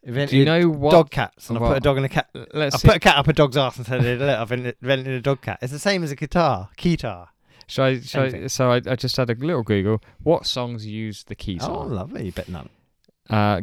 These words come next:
Speaker 1: Girl You Want by Devo.
Speaker 2: What is that?
Speaker 1: Rocket by Herbie Hancock. I almost did the fifteen-to-one theme tune there, but, <laughs>
Speaker 2: Du-du-du-du-du.
Speaker 1: yeah, that, but it's not that. The Miami Vice theme.
Speaker 2: Oh,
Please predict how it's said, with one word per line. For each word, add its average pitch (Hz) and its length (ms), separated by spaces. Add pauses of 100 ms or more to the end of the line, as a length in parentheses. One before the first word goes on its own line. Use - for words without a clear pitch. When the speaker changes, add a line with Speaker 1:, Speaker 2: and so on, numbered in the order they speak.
(120)
Speaker 1:
Girl 165 280
You 160 160
Want 107 320
by 87 340 (100)
Devo. 87 460 (340)
Speaker 2:
What - 120 (160)
is - 80
that? 107 100
Speaker 1:
Rocket 147 400 (120)
by 87 260
Herbie 117 320
Hancock. 117 480 (1900)
I 98 240
almost 104 380
did 98 140
the 98 240 (640)
fifteen-to-one 107 720
theme 123 280
tune 147 360
there, 135 220
but, 127 160
<laughs> - 0
Speaker 2:
Du-du-du-du-du. 170 640 (100)
Speaker 1:
yeah, 139 140 (100)
that, 123 160 (200)
but 107 220 (100)
it's - 240
not 113 200
that. 90 160 (640)
The 113 80
Miami 135 380
Vice 113 380
theme. 107 400 (160)
Speaker 2:
Oh, 381 560